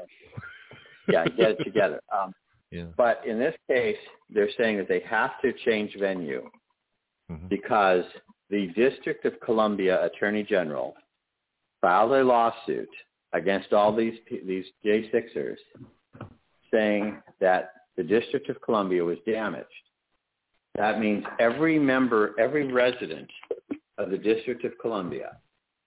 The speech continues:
Speaker 1: presumably a fair number of these judges, if not all of them,
Speaker 2: Right.
Speaker 1: are individually victims, says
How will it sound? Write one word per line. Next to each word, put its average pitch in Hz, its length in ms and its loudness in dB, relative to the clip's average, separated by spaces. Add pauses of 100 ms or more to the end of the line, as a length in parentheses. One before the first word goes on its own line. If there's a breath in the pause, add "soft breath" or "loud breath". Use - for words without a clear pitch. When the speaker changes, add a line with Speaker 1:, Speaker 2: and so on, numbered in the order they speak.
(420)
Speaker 1:
presumably 120 680 2
a - 160 -2
fair 123 220 4
number 113 340 -2
of 95 100 -2
these 90 300 -8
judges, 101 480 -4
if 80 180 -12
not 82 280 -8 (180)
all 90 240 0
of 76 100 -8
them, 64 200 -12 (680)
Speaker 2:
Right. 76 300 2
Speaker 1:
are 104 260 4
individually 131 840 0
victims, 98 500 -6 (2250)
says 110 240 2